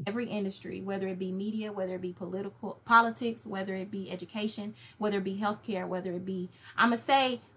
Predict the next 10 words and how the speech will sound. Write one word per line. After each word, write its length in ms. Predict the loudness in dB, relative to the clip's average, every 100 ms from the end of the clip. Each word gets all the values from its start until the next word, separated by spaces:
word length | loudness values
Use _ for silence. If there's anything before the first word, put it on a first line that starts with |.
| 0
um, 600 | 4 6 6 2 -2 -4 6
I 80 | 8
don't 100 | 8
wanna 120 | 6
say 160 | 4 4
pharmaceuticals, 760 | 6 4 2 -2 -2 -2 -4 -2
'cause 80 | -4
I 120 | 0
think 180 | 0 2
that 160 | 0